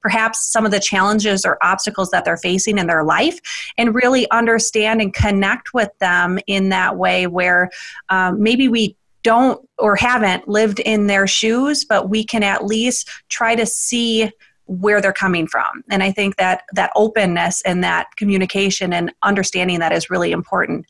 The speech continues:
So I wanna shift gears and I really wanna talk about your feel-good voting because that kind of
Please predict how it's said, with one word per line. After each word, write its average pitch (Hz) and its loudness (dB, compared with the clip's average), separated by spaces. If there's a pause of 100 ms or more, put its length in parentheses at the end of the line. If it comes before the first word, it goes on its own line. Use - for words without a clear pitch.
So - 2
I 269 2
wanna 320 2
shift 320 0
gears 240 2
and 220 2
I 208 2
really 262 2
wanna 247 2
talk 214 0
about 202 0
your 190 2
feel-good 202 2
voting 175 2
because 180 0
that 196 0
kind 294 2
of - 0